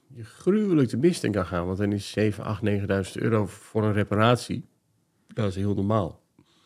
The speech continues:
En dan, ehm, ja, daar moet je voor waken. Ik kan wel makkelijk zeggen, "Joh, ik heb een auto gekocht." En dan, ehm, dat hij na een week, "Oh ja, met klaarmaken, er komt nog negenduizend euro bij."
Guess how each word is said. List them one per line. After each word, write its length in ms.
En 240
dan, 400
ehm, 80
ja, 260
daar 160
moet 120
je 80
voor 160
waken. 440
Ik 140
kan 140
wel 80
makkelijk 220
zeggen, 220
"Joh, 80
ik 60
heb 120
een 100
auto 200
gekocht." 480
En 200
dan, 360
ehm, 440
dat 340
hij 80
na 100
een 60
week, 260
"Oh 80
ja, 240
met 200
klaarmaken, 600
er 60
komt 180
nog 120
negenduizend 560
euro 180
bij." 380